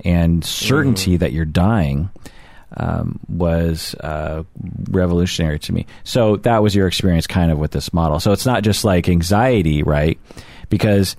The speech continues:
Speaker 1: it's one thing to say, "Yeah, I worry about things." It's another thing to agree with statements like, um, "I often feel, I often have the feeling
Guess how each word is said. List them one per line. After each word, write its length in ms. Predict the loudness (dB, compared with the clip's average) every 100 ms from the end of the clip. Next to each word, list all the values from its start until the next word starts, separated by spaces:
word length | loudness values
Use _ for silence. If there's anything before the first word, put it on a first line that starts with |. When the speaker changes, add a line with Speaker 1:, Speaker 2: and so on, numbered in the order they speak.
| -4
Speaker 1:
it's 160 | 0 2
one 140 | 2
thing 160 | 2 2
to 60 |
say, 140 | 2 2
"Yeah, 240 | 4 4
I 120 | 4
worry 400 | 4 4 4 4
about 240 | 2 0 -2
things." 320 | -6 -6 -8 -16 -20 -6
It's 180 | -4 0
another 200 | 0 0
thing 360 | 0 2 2 0 -10 -2
to 160 | 2
agree 340 | 2 2 2 4
with 160 | 4
statements 540 | 2 0 2 2 0 0
like, 340 | 0 0 -4 -18 -20 -20 -4
um, 400 | 0 2 2 0
"I 200 | 0 0
often 400 | 2 2 2 0
feel, 480 | 0 2 2 4 2
I 160 | 2 2
often 240 | 2 0
have 120 | 0 0
the 80 |
feeling 480 | 0 2 2 4 2